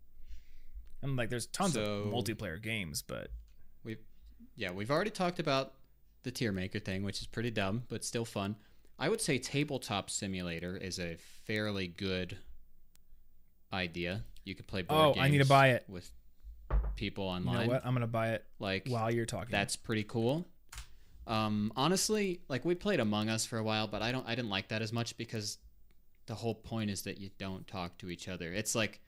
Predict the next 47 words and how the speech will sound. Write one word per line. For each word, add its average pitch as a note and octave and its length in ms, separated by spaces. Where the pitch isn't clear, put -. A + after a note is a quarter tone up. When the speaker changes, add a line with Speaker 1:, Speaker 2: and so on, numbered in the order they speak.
Speaker 2:
going A#2 220
to A2 160
a, G#2+ 100
see B2 200
a G#2+ 40
movie G#2+ 300
Speaker 1:
Yeah. F#2+ 100
Speaker 2:
together, F2 260
you F#2+ 120
know? G#2 240
It's D3 180
kind C#3 320
of C#3+ 100
social, C#3+ 440
but B2 160
it, A#2 200
you A2+ 140
can't A#2 260
really G#2 200
have G2+ 140
a E2+ 60
conversation. F#2 880
Speaker 1:
Ye-, F#3+ 560
Speaker 2:
So B3+ 80
Speaker 1:
well, B3+ 100
you A#3 60
Speaker 2:
that G#3+ 320
Speaker 1:
do. D3+ 920
You F#3+ 300
do A3 260
when F#3+ 260
it's C#3 160
paused. - 460
Speaker 2:
But E3 160
not F#3 220
the B2+ 100
whole A#2+ 240
time. G#2 680
Yeah, G#2+ 320
but D3 160
you C#3+ 140
can't, E3 320
the C3 100
whole D#3 200
time A#2+ 340
it's A2+ 160
like G#2 200